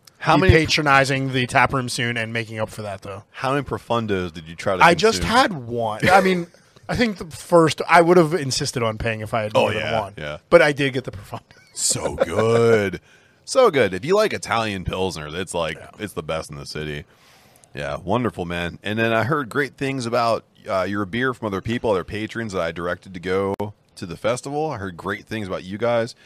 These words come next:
Speaker 1: And also, too, you sent me a picture to let me know that if I would have actually worked there that day, I would have died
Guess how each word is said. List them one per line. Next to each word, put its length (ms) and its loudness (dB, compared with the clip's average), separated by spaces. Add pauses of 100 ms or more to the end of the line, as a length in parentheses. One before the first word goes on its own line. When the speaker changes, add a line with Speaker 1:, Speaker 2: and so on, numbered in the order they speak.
(220)
Speaker 1:
And 100 0
also, 260 2
too, 440 -2 (280)
you 160 -4
sent 220 0
me 140 -2
a 40 -4
picture 480 -2
to 100 -6
let 140 2
me 60 -8
know 180 0
that 60 2
if 80 -6
I 80 0
would 140 0
have 180 -4 (240)
actually 340 -4
worked 400 0
there 160 2
that 120 0
day, 140 0
I 60 2
would 120 0
have 160 -8
died 500 0